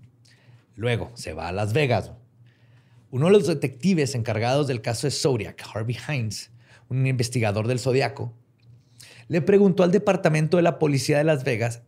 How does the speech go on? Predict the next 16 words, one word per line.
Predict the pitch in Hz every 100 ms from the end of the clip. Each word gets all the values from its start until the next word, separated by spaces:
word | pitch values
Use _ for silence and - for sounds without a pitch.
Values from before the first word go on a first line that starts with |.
| -
eh, | -
perdón, | 139 175 175
no | 170
era, | 180 185 180
este | 160 160 175
no |
es | 170
detective, | 165 156 151
es | 131
investigador | 170 170 165 127 131 151 151
del | 151
Zodiaco, | 147 135 135 180 175 165 135 117 113 -
este, | 110 117 107 101 95 95 _ _ _ -
escritor, | 123 131 143 131 - -
no | 123 131 127
detective. | 120 110 113